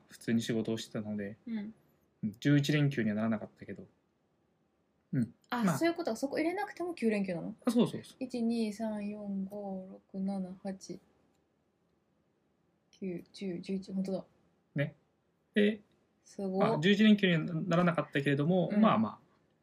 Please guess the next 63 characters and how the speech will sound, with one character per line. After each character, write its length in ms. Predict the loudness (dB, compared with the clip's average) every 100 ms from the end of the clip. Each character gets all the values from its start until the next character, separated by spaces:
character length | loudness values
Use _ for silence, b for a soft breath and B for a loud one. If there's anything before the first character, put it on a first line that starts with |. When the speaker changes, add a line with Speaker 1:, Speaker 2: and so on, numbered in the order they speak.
| _ -8
Speaker 1:
あ。 60 |
Speaker 2:
う 20 |
ん。 280 | -6 -6 -10 -16 _ -4
Speaker 1:
う 80 | -2
ん。 120 | -2 _ _
昨 160 | 2 2
日 60 |
は 100 | 2 -2
ち 60 |
ょ 20 |
っ 20 | -6
と 60 |
ね、 160 | -8 -8
健 220 | 0 0 4
康 140 | 2 4
診 120 | 2
断 160 | 2
と 100 | -2
か 100 | 0
あ 40 | 2
り 60 |
ま 100 | 2
し 120 | -2 -4
て、 80 |
な 140 | -2 -2
ん 40 |
か 60 | 2
半 160 | 2
分 140 | 4 6
ぐ 60 |
ら 60 | 6
い 20 |
働 220 | 4 4
い 0 |
て 60 | 6
な 60 | 6
い 20 |
よ 60 |
う 0 |
な 60 | 6
も 100 | 2
ん 20 |
だ 80 | 0
っ 20 |
た 100 | -2
か 80 | -2
ら。 40 | 0
Speaker 2:
そ 60 |
う 40 | 0
だ 60 |
ね。 220 | -4 -10 -14 _
Speaker 1:
う 80 | -2
ん。 160 | -2 -6 _ _ _ _ _ _ _ _ _ _ _ _ _ _ -8
そ 60 |
ん 40 | -6
な 80 | -6
感 240 | -8 -10
じ。 400 | -8 -6 -6 -10 -14 _ _ _ -20 -20 2
九 160 | 8
連 140 | 8 8
休 100 | 4
初 100 | 6
日。 320 | 8 8 4